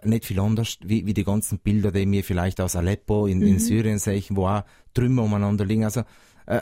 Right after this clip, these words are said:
Speaker 1: man hat diese Distanz, die ein Fernsehzuschauer hat. Jeder denkt sich,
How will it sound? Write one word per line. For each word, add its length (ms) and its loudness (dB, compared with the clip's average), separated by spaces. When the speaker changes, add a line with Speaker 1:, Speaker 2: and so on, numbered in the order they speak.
Speaker 1:
man 260 -2
hat 360 -6
diese 240 0
Distanz, 560 -2
die 100 0
ein 80 -4
Fernsehzuschauer 800 -2
hat. 260 -2
Jeder 460 -2
denkt 200 -2
sich, 180 -12